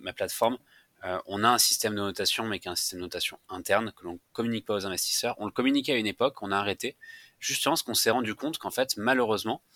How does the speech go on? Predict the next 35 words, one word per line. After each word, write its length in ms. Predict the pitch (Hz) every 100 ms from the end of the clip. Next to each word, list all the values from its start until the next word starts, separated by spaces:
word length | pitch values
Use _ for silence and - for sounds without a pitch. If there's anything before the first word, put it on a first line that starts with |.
| - - - _ -
le, 380 | 101 101 98
le, 280 | 98 95 92
le 140 | 92 92
contre-effet 600 | - 160 - 117 - 127
de, 160 | 110
de, 200 | 98 95
de 100 | 92
cette 200 | - 98
communication, 580 | - 101 104 107 98 151
c'est 140 | -
que 60 | 104
ça 80 | 101
pouvait 220 | - 107
créer 220 | - 143
un 120 | 123
raccourci 540 | 98 135 - 110 - - _ _ _ -
dans 80 | 90
l'esprit 280 | 104 -
de 40 | 160
l'investisseur, 640 | 135 120 - - 143 - _ _ _ _
et 100 | -
du 120 | 98
coup, 380 | 107 - 147 165 -
euh, 380 | 101 98 92 92 - - - _ _ -
d'aller, 400 | 98 117 123 147
euh, 240 | 131 107
qui, 220 | 98 - 95
qui 160 | -
allait 160 | 101 123
en 80 | 117
fait, 280 | 123 120
euh, 300 | 98 92 92 90
les 220 | 87 90
yeux 80 | 160
fermés 340 | 131 98 143